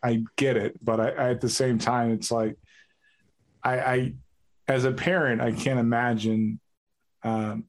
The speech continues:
actually, I can't, I, we experienced it in my daughter's, uh, I wanna say it was her junior,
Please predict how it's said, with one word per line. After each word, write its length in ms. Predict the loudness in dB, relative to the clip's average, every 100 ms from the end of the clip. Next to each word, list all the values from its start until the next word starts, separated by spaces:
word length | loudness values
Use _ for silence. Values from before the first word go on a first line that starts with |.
| -4
actually, 320 | -2 0 -2
I 20 |
can't, 420 | -2 -2 -2 -4
I, 340 | -6 -6 -8 -10
we 140 | -4 -2
experienced 580 | -2 -4 -2 0 -2 -4
it 160 | -6
in 140 | -4 -2
my 160 | -2
daughter's, 640 | 0 0 0 0 -2 -6 -12 -10
uh, 320 | -8 -8 -10 -16 -20 _ _ _ -20 _ _ -12
I 40 | -4
wanna 180 | -2 -2
say 140 | 0
it 40 | -2
was 100 | -2
her 120 | -6 -4
junior, 580 | -2 0 0 0 -2